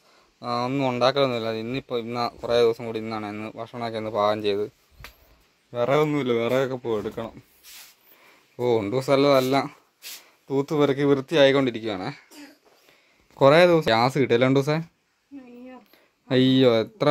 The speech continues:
Speaker 1: ദിവസമായെന്നറിയോ, ഞാൻ ഇന്ന് ഗ്യാസ് എടുത്തോണ്ട് വന്നു പോയിട്ട്. അപ്പോൾ അതുകൊണ്ടൊരു സമാധാനമായി. ഗ്യാസ് ഇല്ലാണ്ട് ഒരു പരിപാടി നടക്കുമല്ലോ കേട്ടോ. കുറേ ദിവസം കൂടി, എന്ന് വെച്ചാൽ ഒരു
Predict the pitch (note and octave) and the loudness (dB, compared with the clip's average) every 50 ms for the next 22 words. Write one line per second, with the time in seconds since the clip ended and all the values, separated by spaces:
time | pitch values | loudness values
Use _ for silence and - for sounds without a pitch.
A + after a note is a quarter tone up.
0 | D3 C#3 C3+ C3+ C3+ D#3+ C#3+ C#3 B2+ A#2+ A2+ G#2+ G#2+ G2+ G2 G2+ G2+ G#2+ A2+ B2 | 6 6 4 4 4 2 2 2 2 2 0 2 2 2 0 0 -2 -4 -2 0
1 | C3 C3 B2+ B2 A#2+ B2+ C#3 F3 C#3+ B2 B2 A#2 A2+ G#2+ G2+ G2 G2+ G2+ G2+ G2 | 0 2 4 4 4 4 4 4 2 2 2 0 0 0 0 0 2 2 0 0
2 | G2+ F2+ - _ _ _ _ _ _ _ _ _ _ _ _ _ _ _ _ _ | -2 -8 -12 _ _ _ _ _ _ _ _ _ _ _ _ _ _ _ _ _
3 | _ _ _ _ _ _ - F4 D#4 D4+ - - C3 B2+ C3 B2+ B2+ - - - | _ _ _ _ _ _ -16 -14 -12 -12 -10 -12 -10 -2 -2 -2 -2 -2 -6 -16
4 | - - - _ _ - - - _ _ _ _ - - B2 C3 C#3+ C#3+ C#3+ C3 | -20 -20 -20 _ _ -20 -20 -20 _ _ _ _ -10 -4 -2 0 2 2 2 2
5 | - C3 A#2+ A#2+ A#2+ A#2+ B2 B2 B2+ B2 A2+ G2+ F#2+ F2+ - - - - - - | 2 2 2 4 4 4 6 4 4 2 0 -2 -2 -4 -6 -10 -18 -20 -20 -20
6 | - _ _ _ _ _ _ _ _ _ _ _ _ _ _ _ - - - C#3 | -20 _ _ _ _ _ _ _ _ _ _ _ _ _ _ _ -14 -8 -2 2
7 | C#3 C#3 D3 E3+ - F#3 E3+ E3 E3 D#3+ D3+ D3 C#3+ C3+ C#3+ D3+ D3+ C3+ A2+ A2+ | 4 6 6 4 4 0 -2 -2 -2 -2 -2 -2 -2 -2 -2 -2 -4 -4 -6 -8
8 | B2 A2 G#2 G#2+ G#2 A2 A2 G#2+ G#2+ A2 A#2+ B2 C3 C3+ C#3+ D3 D3 D3 C#3 - | -10 -8 -8 -8 -8 -8 -10 -10 -8 -8 -6 -4 -4 -4 -4 -4 -4 -4 -6 -6
9 | D3+ D3 C#3+ C#3+ C#3+ C#3+ - B2+ B2 C3+ C3+ D3+ C#3+ D3 C#3 C3 C3+ | -6 -4 -4 -2 -4 -4 -6 -8 -10 -8 -6 -4 -4 -2 -2 -4 -4